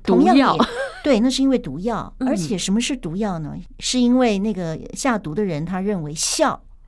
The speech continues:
Speaker 1: 是不道德的。
Speaker 2: 不敬。嗯。
Speaker 1: 笑是对上帝不敬的，不可以笑。
Speaker 2: 是。
Speaker 1: 所以呢，这个看了会笑的书呢，你，你，
Speaker 2: <laughs> 就该死。
Speaker 1: <laughs> 就该死，就该死。好，所以这是一个被动的，好像是，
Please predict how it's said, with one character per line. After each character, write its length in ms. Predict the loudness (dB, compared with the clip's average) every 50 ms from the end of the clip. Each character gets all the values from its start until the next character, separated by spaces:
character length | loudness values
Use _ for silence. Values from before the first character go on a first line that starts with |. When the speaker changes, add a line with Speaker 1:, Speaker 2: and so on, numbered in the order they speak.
| -20 -20 -20 -20 -18 -18 -20 -20 -20 -16
Speaker 1:
是 160 | -12 -10 -10
不 140 | -8 -10 -10
道 160 | -6 -2 2
德 80 | 2 2
的。 0 |
Speaker 2:
不 40 | 0
敬。 320 | 0 -4 -4 -4 -4 -8 -12 -10 -4 0
嗯。 440 | 0 0 0 -2 -4 -6 -8 -10 -10 -12 -14 -14 -16 -18 -20 -20 -20 -20 -18 -12
Speaker 1:
笑 360 | -6 0 2 2 2 2 0
是 320 | -4 -4 -4 -2 -4 -4
对 180 | -4 -4 -4 -2
上 240 | -2 -2 -2 -4 -4
帝 100 | -8 -10
不 120 | -12 -12
敬 280 | -10 -6 -4 -4 -4 -6
的， 140 | -8 -12 -10 -8
不 80 | -4
可 100 | 0 0
以 40 | 0
笑。 300 | 0 2 4 4 4 2 0
Speaker 2:
是。 80 | -4
Speaker 1:
所 80 | -2 -2
以 100 | -2 -2
呢， 180 | -2 -4 -6 -8 -10 -14 -20 -20 -20 -12 -6
这 100 | -4 -2
个 220 | -2 -2 -2 -2 -6 -12 -12
看 200 | -4 2 4 4
了 80 | 4 4
会 140 | 4 4 2
笑 220 | 4 6 4 4
的 100 | 4 2
书 240 | -2 -4 -2 -2 0
呢， 340 | 0 0 0 -2 -4 -6 -8 -10 -14 -14 -10
你， 100 | -8 -6
你， 500 | -6 -6 -6 -6 -6 -6 -6 -8 -8 -8 -6 -4 -4 -2 2 4
Speaker 2:
<laughs> 240 | 6 6 6 6 4
就 160 | 6 4 4
该 180 | 6 4 2
死。 60 | 2 2
Speaker 1:
<laughs> 160 | 2 0 2
就 80 | 4
该 80 | 4 4
死， 140 | 2 2 -4
就 340 | -6 -6 -8 -8 -8 -10 -8
该 160 | -8 -8 -8
死。 220 | -8 -10 -10 -12 -12
好， 180 | -12 -10 -12
所 200 | -10 -6 -4 -2
以 40 | -2
这 140 | 0 0 0
是 160 | 0 -2 -2
一 20 |
个 80 | -2 -6 -6
被 200 | -4 -2 -4 -2
动 220 | -2 -2 -2 -2
的， 100 | -2 -4
好 140 | -6 -8 -8
像 180 | -6 -4 -6 -4
是， 240 | -4 -4 -6 -8